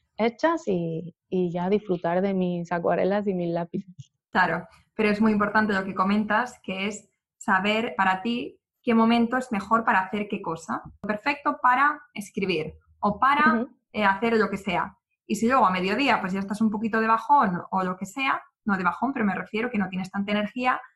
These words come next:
Speaker 2: pues entonces a lo mejor es el momento perfecto para mandar emails o para hacer esas llamadas que tienes pendientes. Pero bueno,
Speaker 1: Ujú.
Speaker 2: eso todo tenerlo como de antemano pensado para no estar en el momento diciendo,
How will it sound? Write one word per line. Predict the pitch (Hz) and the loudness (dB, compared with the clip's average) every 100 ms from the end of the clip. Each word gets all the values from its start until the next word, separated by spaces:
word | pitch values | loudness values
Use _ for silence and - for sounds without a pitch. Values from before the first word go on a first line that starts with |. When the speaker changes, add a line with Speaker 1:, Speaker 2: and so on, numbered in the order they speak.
| _ _ _ - | _ _ _ 2
Speaker 2:
pues | 226 220 | 4 4
entonces | 202 202 214 | 2 2 2
a | 233 | 2
lo | 190 | 0
mejor | 180 185 | 0 -2
es | 185 | -2
el | 190 | 0
momento | 190 190 202 | 0 0 0
perfecto | 202 208 208 240 | -2 -2 -4 0
para | 240 208 | 2 4
mandar | 185 180 | 2 0
emails | 190 208 302 311 311 311 _ _ _ | 0 0 0 -2 -4 -8 _ _ _
o | 208 | -2
para | 208 190 | 0 0
hacer | 190 196 | 0 -4
esas | 190 190 | -6 -2
llamadas | 190 196 185 180 - | 0 2 2 0 -4
que | |
tienes | 180 180 - | -8 -8 -6
pendientes. | 196 226 294 277 277 277 - _ _ _ _ | -4 -2 -2 -2 -4 -6 -10 _ _ _ _
Pero | - 240 | 2 4
bueno, | 220 | 4
Speaker 1:
Ujú. | 214 208 | 2 0
Speaker 2:
eso | |
todo | 302 311 320 | 2 2 2
tenerlo | 254 254 285 | 2 2 2
como | 262 220 | 2 2
de | 196 | 2
antemano | 196 190 240 262 233 | 0 2 2 2 0
pensado | 208 - 254 247 294 359 _ _ | -2 2 2 2 -2 -8 _ _
para | 220 214 | 0 2
no | 220 247 | 4 2
estar | - 269 | 0 -2
en | 269 | 0
el | 262 | 0
momento | 269 277 277 | 0 0 0
diciendo, | 262 220 208 190 185 185 | -2 -2 0 2 2 0